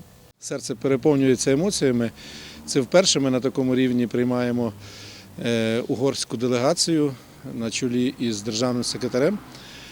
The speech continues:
І цьому передувала така цікава історія наших стосунків, е, яка почалася ще минулого року із, е, діяльності, бурхливої діяльності нашого фонду громади, який очолює Леся Мураль-Тисяк.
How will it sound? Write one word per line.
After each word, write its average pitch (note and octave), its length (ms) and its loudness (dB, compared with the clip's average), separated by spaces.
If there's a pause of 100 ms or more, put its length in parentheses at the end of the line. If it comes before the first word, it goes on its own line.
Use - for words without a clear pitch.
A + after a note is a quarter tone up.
(380)
І B2+ 220 4
цьому D#3+ 260 4
передувала D3 680 8 (280)
така C#3 360 2
цікава C#3 420 4
історія E3 440 4
наших C#3+ 300 0
стосунків, D#3 680 -2 (140)
е, A#2+ 240 2 (960)
яка C3 200 -2
почалася C3+ 460 2
ще - 140 0
минулого B2+ 340 4
року D#3 280 2
із, B2 280 2 (680)
е, A#2+ 360 2
діяльності, C#3+ 640 4
бурхливої D3+ 420 4
діяльності C#3+ 380 4
нашого C3 280 0
фонду B2 280 0
громади, C3 260 0
який B2+ 180 0
очолює B2 440 2 (680)
Леся C3+ 340 2
Мураль-Тисяк. B2 680 0